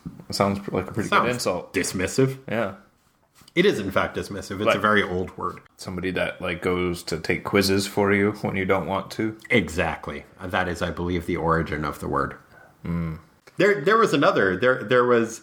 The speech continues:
Speaker 2: a line that made me believe that Beast Boy gets a lot of. We know that he's an actor. This line read like it was a line from a, from a Damon Runyon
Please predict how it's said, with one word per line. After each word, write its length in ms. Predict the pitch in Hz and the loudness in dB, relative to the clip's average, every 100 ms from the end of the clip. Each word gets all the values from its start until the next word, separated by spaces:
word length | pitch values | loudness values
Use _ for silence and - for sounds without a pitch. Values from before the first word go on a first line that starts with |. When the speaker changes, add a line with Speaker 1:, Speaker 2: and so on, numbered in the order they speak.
| _ | _
Speaker 2:
a 140 | - 123 | 2 4
line 400 | 117 127 151 139 | 4 4 4 2
that 180 | 117 | 2
made 300 | 107 113 123 | 2 2 2
me 100 | 123 | 2
believe 640 | 110 107 101 104 104 98 95 | 2 2 2 2 0 -2 -2
that 300 | 95 85 85 | -2 -2 -4
Beast 360 | 95 98 - - | -2 -2 -8 -2
Boy 400 | 113 117 123 127 - - 90 | 2 2 2 -6 -18 -18 -2
gets 240 | 110 95 | -2 0
a 60 | 101 | 2
lot 200 | 95 95 | 4 2
of. 240 | 98 107 - _ _ _ _ - | 0 -6 -12 _ _ _ _ -2
We 120 | 170 | 0
know 160 | 196 180 | 2 2
that 120 | 135 | 2
he's 200 | 160 131 | 0 0
an 100 | 117 | -2
actor. 560 | 107 131 - 143 147 - _ _ _ _ _ | -2 -2 -2 -2 -4 -16 _ _ _ _ _
This 500 | 87 104 127 - - | -2 2 2 2 -8
line 540 | 101 98 101 104 95 87 | -2 2 4 2 -2 0
read 220 | 92 98 | 0 2
like 200 | 95 95 | 0 0
it 100 | 95 | 0
was 340 | 90 87 - - | 0 -2 -6 -4
a 200 | 92 87 | 2 2
line 360 | 82 85 85 85 | 4 2 2 0
from 260 | - 87 82 | 0 2 2
a, 420 | 80 78 78 78 - _ _ _ _ _ | 0 -2 -4 -8 -16 _ _ _ _ _
from 240 | - 92 | 0 2
a 60 | 82 | 2
Damon 420 | 85 87 85 78 | 2 2 0 -2
Runyon 500 | 76 80 87 90 | -2 -2 -2 -2